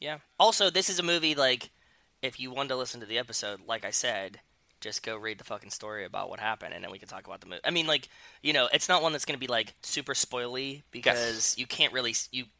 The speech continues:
Speaker 1: like, if you wanted to, you could spoil it right now. Like,
Speaker 2: Yep.
Speaker 1: you know what the movie's about.
Speaker 2: So, so insightful. I, I,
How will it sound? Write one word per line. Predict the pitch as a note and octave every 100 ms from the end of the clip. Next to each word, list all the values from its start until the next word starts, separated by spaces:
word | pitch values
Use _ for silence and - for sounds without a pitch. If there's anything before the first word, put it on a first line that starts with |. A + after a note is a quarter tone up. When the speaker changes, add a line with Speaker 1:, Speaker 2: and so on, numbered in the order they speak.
| -
Speaker 1:
like, | B2+ A2
if | B2+ B2+
you |
wanted | C3 C3+ B2
to, | A#2
you | A2
could | -
spoil | - A2+ G2+
it | F#2
right | G#2
now. | F#2+ D2+ - _ -
Like, | - - - _ -
Speaker 2:
Yep. | C#3
Speaker 1:
you | G#2+
know | G2+
what | G#2
the | A2
movie's | G2+ G2
about. | - - - _
Speaker 2:
So, | - - C4 -
so | - B3+
insightful. | G3+ - G2+ -
I, | C#3+ F#3 E3
I, | E3